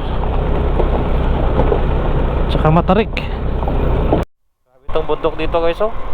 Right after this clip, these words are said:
Ang tataas, oh. Sus. Grabe yung may papas, may bahay doon. <laughs> Okay. Oh, di meron na naman tayong na-discover na bagong kalsadahan.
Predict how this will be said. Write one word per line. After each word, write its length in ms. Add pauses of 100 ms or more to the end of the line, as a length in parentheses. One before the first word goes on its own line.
(140)
Ang 80
tataas, 320
oh. 120 (600)
Sus. 160 (2000)
Grabe 240
yung 80
may 80
papas, 400
may 160
bahay 240
doon. 240 (800)
<laughs> 160 (1600)
Okay. 320 (720)
Oh, 160
di 160
meron 240
na 160
naman 80
tayong 320
na-discover 560
na 640
bagong 640
kalsadahan. 720